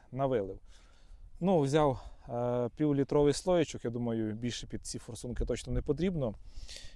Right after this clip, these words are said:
Підставимо під саму крайню, так, щоб, е, це було більш зручніше, щоб вітер не зносив і все потрапляло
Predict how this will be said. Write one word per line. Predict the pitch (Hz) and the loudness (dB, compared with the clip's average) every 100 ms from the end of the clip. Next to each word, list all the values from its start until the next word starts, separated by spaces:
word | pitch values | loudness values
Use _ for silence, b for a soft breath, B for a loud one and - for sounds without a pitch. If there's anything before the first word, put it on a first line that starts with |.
| B | B
Підставимо | 131 - - 147 143 139 135 | -2 2 8 8 8 6 4
під | 120 127 | 2 4
саму | 156 151 147 | 6 6 6
крайню, | 196 202 170 123 113 | 6 8 6 2 2
так, | 127 | 0
щоб, | - - 117 - - - - - - | 0 -2 -2 -6 -18 -16 -14 -12 -8
е, | 113 107 104 | -6 -4 -4
це | - 139 | -2 0
було | 117 120 113 | 2 2 2
більш | 120 117 | 0 -2
зручніше, | 143 151 180 180 - | 0 0 0 -2 -2
щоб | - 110 | -8 -4
вітер | 120 - 110 | -4 -2 -2
не | 117 | 0
зносив | 117 160 156 139 - B B B B B | 2 2 4 2 0 B B B B B
і | |
все | 131 160 | 6 8
потрапляло | 143 147 135 135 139 143 131 | 8 6 4 8 8 8 4